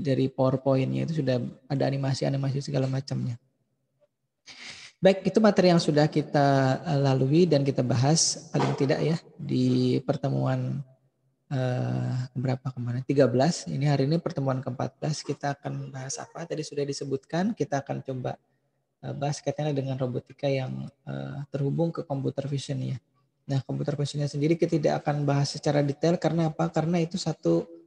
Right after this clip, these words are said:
mata kuliah satu semester. Jadi bahasannya itu panjang lebar, dan kalau saya dulu kuliah itu memang materinya dicari sendiri, coba sendiri, dan jelaskan sendiri. Jadi,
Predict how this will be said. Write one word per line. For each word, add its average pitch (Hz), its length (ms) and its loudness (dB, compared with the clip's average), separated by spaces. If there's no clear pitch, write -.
mata 151 160 -4
kuliah 160 320 2
satu 151 240 0
semester. 147 400 -2
Jadi 147 160 -2
bahasannya 143 480 2
itu 160 100 -4
panjang 139 460 0
lebar, 131 480 0
dan 131 640 -2
kalau 135 320 -6
saya 135 180 0
dulu 143 300 0
kuliah 147 240 2
itu 151 320 0
memang 151 400 0
materinya 143 480 0
dicari 143 320 0
sendiri, 147 480 4
coba 143 320 2
sendiri, 139 640 2
dan 139 240 2
jelaskan 139 480 2
sendiri. 135 260 0
Jadi, 143 200 2